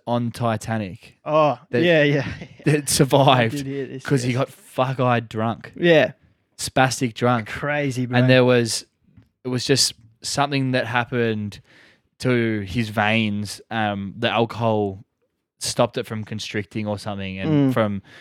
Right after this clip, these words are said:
Speaker 1: all the blood going to his organs. And for somehow he was just able to
Speaker 2: He's
Speaker 1: fucking
Speaker 2: He's able to chill in that freezing cold water for, like, two hours.
Speaker 1: doggy paddle.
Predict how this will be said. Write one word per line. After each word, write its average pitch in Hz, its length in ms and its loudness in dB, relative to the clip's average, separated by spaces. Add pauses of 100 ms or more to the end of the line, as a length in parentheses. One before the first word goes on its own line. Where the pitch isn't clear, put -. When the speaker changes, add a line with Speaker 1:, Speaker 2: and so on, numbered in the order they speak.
(120)
Speaker 1:
all 113 280 2
the 104 440 0 (180)
blood 107 300 -6
going 104 300 -2
to 110 120 -8
his 101 140 -4
organs. 120 500 -2 (540)
And 110 200 0
for 113 100 -4
somehow 123 480 2
he 117 100 2
was 110 180 -2
just 127 200 0
able 117 320 0
to 120 120 -2
Speaker 2:
He's 180 60 -6
Speaker 1:
fucking 113 440 -4 (260)
Speaker 2:
He's 165 100 -16
able 208 180 -8
to 185 60 -6
chill 175 240 -6
in 175 120 -4
that 151 200 -4
freezing 147 360 -2
cold 143 220 -2
water 143 200 0
for, 147 120 -8
like, 135 180 -4
two 151 320 0
hours. 120 320 -2
Speaker 1:
doggy 139 280 4
paddle. 110 320 -2